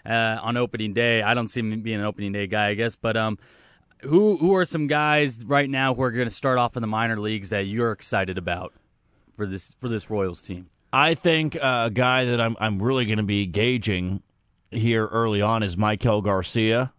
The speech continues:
Speaker 2: I think Maikel Garcia has
Speaker 1: So you
Speaker 2: been
Speaker 1: don't
Speaker 2: moved
Speaker 1: think
Speaker 2: around.
Speaker 1: he'll be an opening day
Speaker 2: I don't
Speaker 1: roster?
Speaker 2: think so.
Speaker 1: Okay.
Speaker 2: I, I think the way Hunter Dozier's played in spring training, that they're not gonna move him off that spot.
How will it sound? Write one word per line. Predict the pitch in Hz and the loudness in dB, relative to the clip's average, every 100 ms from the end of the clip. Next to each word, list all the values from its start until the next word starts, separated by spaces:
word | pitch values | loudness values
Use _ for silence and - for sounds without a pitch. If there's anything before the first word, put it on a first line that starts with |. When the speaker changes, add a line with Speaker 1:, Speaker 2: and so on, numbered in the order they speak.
| _ | _
Speaker 2:
I | 92 101 | -2 0
think | 117 113 | 2 2
Maikel | 113 101 123 113 | 0 2 2 2
Garcia | 110 101 - 123 123 | 2 0 0 2 4
has | 123 | 4
Speaker 1:
So | |
you | 143 | 4
Speaker 2:
been | 147 | 4
Speaker 1:
don't | 156 | 4
Speaker 2:
moved | - | 4
Speaker 1:
think | 156 | 4
Speaker 2:
around. | - | 4
Speaker 1:
he'll | 147 | 2
be | 139 139 | 2 4
an | |
opening | 135 139 127 123 | 2 0 -2 0
day | 127 127 135 123 | 2 2 0 2
Speaker 2:
I | 151 170 | 4 4
don't | 151 | 2
Speaker 1:
roster? | 139 - | 0 2
Speaker 2:
think | 127 117 | 2 2
so. | - 135 120 123 | 0 2 4 4
Speaker 1:
Okay. | 127 143 | 2 0
Speaker 2:
I, | 147 | 0
I | |
think | 143 156 | 0 2
the | 143 | 2
way | 127 143 151 | 2 2 2
Hunter | 147 143 | 2 2
Dozier's | 127 131 120 117 | 2 2 2 0
played | - 123 123 | 0 2 2
in | 117 | 2
spring | - - 120 107 | -2 0 0 0
training, | - 117 117 120 123 127 - - | 0 0 2 2 0 -2 -8 -4
that | 101 110 107 | 0 0 2
they're | 117 | 2
not | 117 123 110 | 2 0 0
gonna | 117 101 | 0 2
move | 98 107 113 | 2 2 2
him | 117 113 113 117 - _ _ _ _ _ _ _ _ _ _ - | 2 2 2 -2 -6 _ _ _ _ _ _ _ _ _ _ 0
off | 117 117 | 0 2
that | 131 117 | 0 0
spot. | - - 113 117 117 | -2 2 4 4 0